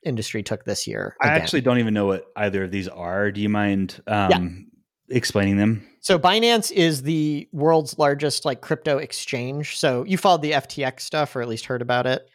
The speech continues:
Speaker 2: Yeah, I don't know what
Speaker 1: Uh,
Speaker 2: an F T X is,
Speaker 1: okay.
Speaker 2: though.
Speaker 1: Uh, it's, th-, think about Coinbase. Like, if you wanna buy Bitcoin, you can go to Coinbase and buy it. And they, you don't actually, like, hold the keys to the crypto. You just give them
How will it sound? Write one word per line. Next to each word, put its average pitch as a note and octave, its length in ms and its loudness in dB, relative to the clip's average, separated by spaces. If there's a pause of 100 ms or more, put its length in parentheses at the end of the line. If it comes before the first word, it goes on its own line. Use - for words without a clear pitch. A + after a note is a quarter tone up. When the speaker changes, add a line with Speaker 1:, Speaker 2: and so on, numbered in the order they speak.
(140)
Speaker 2:
Yeah, A#2 160 2
I A#2 40 2
don't B2+ 160 4
know A2+ 100 2
what G#2+ 100 4
Speaker 1:
Uh, G#2 40 0
Speaker 2:
an G2+ 60 -2
F G2 120 -6
T G#2 120 -4
X F2+ 200 -6
is, F2 120 -8
Speaker 1:
okay. - 240 -12 (680)
Speaker 2:
though. A#3 80 6
Speaker 1:
Uh, A#3+ 80 2
it's, A#3+ 220 0
th-, - 280 -14
think D4+ 140 0
about G#3+ 200 2
Coinbase. E3 580 0
Like, C#3+ 160 0
if - 140 -2
you F#3 80 4
wanna G3 160 4
buy D3 220 2 (260)
Bitcoin, B2 440 -6
you B2 80 -8
can A#2 300 -10
go A#2 160 -4
to A2+ 80 -4
Coinbase A#2 520 -6
and G#2+ 120 -8
buy C#3+ 180 4
it. C#3+ 200 2
And C3 140 -8
they, F3 220 0 (340)
you F#3 100 6
don't A#3 100 6
actually, G3 400 4
like, C3 380 0 (720)
hold E3 340 2
the D3 80 0
keys D3+ 520 -6
to D#3 120 -2
the C3 100 -2
crypto. D#3 360 0
You C#3+ 140 0
just D3 200 -2
give C3 220 0
them C3 340 -2